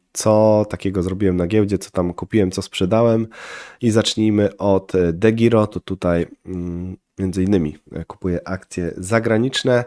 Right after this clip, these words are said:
No i przede wszystkim, e, co zrobiłem, to na początku już w sumie lipca zbierałem się do tego dość długi czas i miałem to w planie. No i w końcu gdzieś tam na początku lipca, e, był czas, e, to zrobić.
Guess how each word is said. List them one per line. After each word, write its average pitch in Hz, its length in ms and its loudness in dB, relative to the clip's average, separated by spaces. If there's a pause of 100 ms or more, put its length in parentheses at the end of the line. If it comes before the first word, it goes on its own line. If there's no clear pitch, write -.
(480)
No 127 100 4
i 131 80 6
przede 147 220 6
wszystkim, 131 420 0
e, 113 80 0
co 107 140 -6
zrobiłem, 113 540 4
to 107 440 4
na 107 100 4
początku 107 400 -2
już 92 140 -2
w - 40 -8
sumie 95 260 2
lipca 113 520 2
zbierałem 123 320 4
się 110 100 0
do 98 100 4
tego 101 200 2
dość 92 200 0
długi 98 300 -4
czas - 440 0
i 104 240 -2
miałem 101 500 0
to 98 180 -6
w - 100 -18
planie. 143 440 0 (160)
No 113 80 -6
i 107 40 -2
w - 40 -6
końcu 110 260 -4
gdzieś 107 140 -10
tam 110 160 -2
na 107 80 0
początku 104 400 -4
lipca, 98 480 2
e, 90 420 -6
był 92 380 -2
czas, 110 480 -2
e, - 80 -6
to - 140 -4
zrobić. 117 500 0